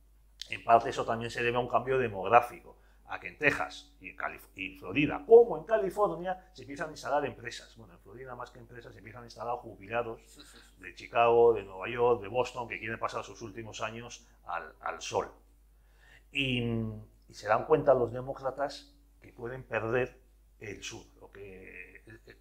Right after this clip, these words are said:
lo que yo señalaba, el, el sólido, el sólido sur, el solid south, el, lo que era la antigua confederación, que coincidía con los once estados que formaron la confederación.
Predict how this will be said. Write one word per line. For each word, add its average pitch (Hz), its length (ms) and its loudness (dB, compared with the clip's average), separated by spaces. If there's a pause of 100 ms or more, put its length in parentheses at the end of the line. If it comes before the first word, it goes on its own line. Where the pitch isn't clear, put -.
(120)
lo 117 100 -18
que 113 120 -12
yo 117 60 -12
señalaba, 135 560 4
el, 113 180 -14 (100)
el 101 200 -20
sólido, 147 420 2 (320)
el 117 160 -10
sólido 185 440 6
sur, 98 300 -8
el 98 80 -16
solid 160 360 -8
south, - 360 -6 (540)
el, 92 240 -20 (920)
lo 90 80 -16
que - 100 -10
era 110 100 4
la 107 60 4
antigua 113 320 8
confederación, 104 580 -2
que 92 80 -6
coincidía 104 420 0
con 113 100 -4
los 92 140 -10
once 113 240 -12
estados 113 580 -2 (160)
que 110 120 -20
formaron 107 560 -4
la 98 140 -8
confederación. 87 800 -16